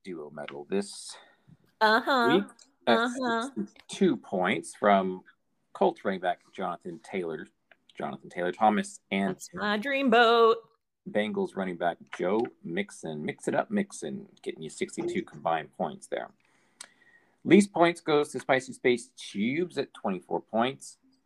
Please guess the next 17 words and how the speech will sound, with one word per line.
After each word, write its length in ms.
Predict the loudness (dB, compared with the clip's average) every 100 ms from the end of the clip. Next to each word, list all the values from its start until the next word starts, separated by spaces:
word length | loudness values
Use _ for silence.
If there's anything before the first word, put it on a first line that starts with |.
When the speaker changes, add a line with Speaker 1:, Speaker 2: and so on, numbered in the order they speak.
| -8
Speaker 1:
And 200 | -8 -8
finally, 420 | -4 -4 -2 -4
the 140 | -4
rhythm 320 | -2 -2 -4 -6
section 440 | -4 -4 -6 -6
goes 280 | -4 -4 -6 -8
to 260 | -6 -6 -6 _ _
Human 320 | -12 -10 -6
Trash. 560 | 4 4 4 -6 -20 _ _ _ -14
Speaker 2:
Twenty-four 480 | -2 0 2 4 4
points. 340 | 2 -2 0
Is 140 | 2 6
that 180 | 6
the 100 | 6
least, 480 | 4 2 -2 -4 -6
least 380 | -6 -6 -6 -4
points 460 | 0 2 4 4